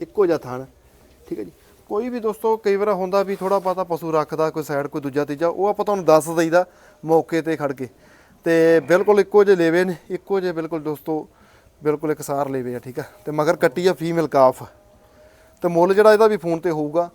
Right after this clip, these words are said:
ਝੋਟੀ ਆ, ਦੂਜਾ ਸੂਆ ਸੂਈ ਆ ਅੱਜ ਮਾਰਨਿੰਗ।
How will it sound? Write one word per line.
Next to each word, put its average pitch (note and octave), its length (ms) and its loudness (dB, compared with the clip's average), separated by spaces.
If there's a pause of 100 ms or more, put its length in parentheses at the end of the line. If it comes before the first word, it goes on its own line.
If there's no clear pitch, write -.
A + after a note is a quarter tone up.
(280)
ਝੋਟੀ E3 340 -2
ਆ, F3 80 2
ਦੂਜਾ D#3 260 0
ਸੂਆ D3+ 240 -4
ਸੂਈ C#3+ 340 -6
ਆ D#3 80 -4 (440)
ਅੱਜ D3 80 -2
ਮਾਰਨਿੰਗ। B2+ 420 -6